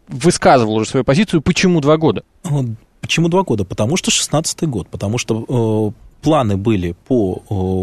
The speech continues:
Speaker 2: э, серьезному противостоянию с Западом, все планировалось на пятнадцатый, шестнадцатый год, это было очевидно, что выборы в Украине вызовут, э, ту ситуацию, которая была вызвана в четырнадцатом году, плюс выборы в Государственную Думу, очередной виток,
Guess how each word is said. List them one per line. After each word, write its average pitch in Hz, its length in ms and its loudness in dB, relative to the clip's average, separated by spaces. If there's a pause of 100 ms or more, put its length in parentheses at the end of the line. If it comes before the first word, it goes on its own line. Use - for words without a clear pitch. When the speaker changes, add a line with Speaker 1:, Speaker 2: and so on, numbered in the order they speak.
(120)
Speaker 2:
э, - 60 -12
серьезному 127 400 0
противостоянию 113 500 -4
с 147 40 0
Западом, 180 380 -2 (200)
все - 200 2
планировалось 185 460 0
на 120 80 -4
пятнадцатый, 208 400 -2
шестнадцатый 165 340 -2
год, 160 160 2
это - 120 -4
было 147 160 2
очевидно, 143 420 0
что 117 280 0
выборы 107 460 2 (220)
в 113 140 0
Украине 190 480 2
вызовут, 123 560 0
э, 101 480 0
ту 185 120 4
ситуацию, 123 460 2
которая 113 300 2
была 113 240 2
вызвана 104 320 0
в - 20 -10
четырнадцатом 127 460 -2
году, 208 180 4
плюс 214 300 2
выборы 170 300 4
в - 20 0
Государственную 143 480 2
Думу, 190 220 2
очередной 143 420 2
виток, 139 360 0